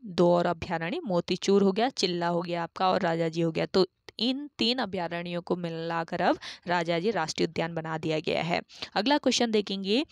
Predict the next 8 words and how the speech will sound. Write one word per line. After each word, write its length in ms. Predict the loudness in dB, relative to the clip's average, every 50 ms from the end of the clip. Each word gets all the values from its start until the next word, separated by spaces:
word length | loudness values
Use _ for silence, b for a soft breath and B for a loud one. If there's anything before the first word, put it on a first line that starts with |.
| B B B B B B B B B B 2
काली 340 | 4 4 6 6 6 6
डांडा 320 | 6 6 4 4 4 2 0
किस 240 | 2 2 0 0 2 0
नगर 280 | 0 0 2 2 0
का 180 | 2 0 0 -2
पुराना 440 | 0 0 0 0 0 -2 -6 -6 -6
नाम 240 | -6 -6 -8 -8 -8
है? 240 | -4 -2 -2 -2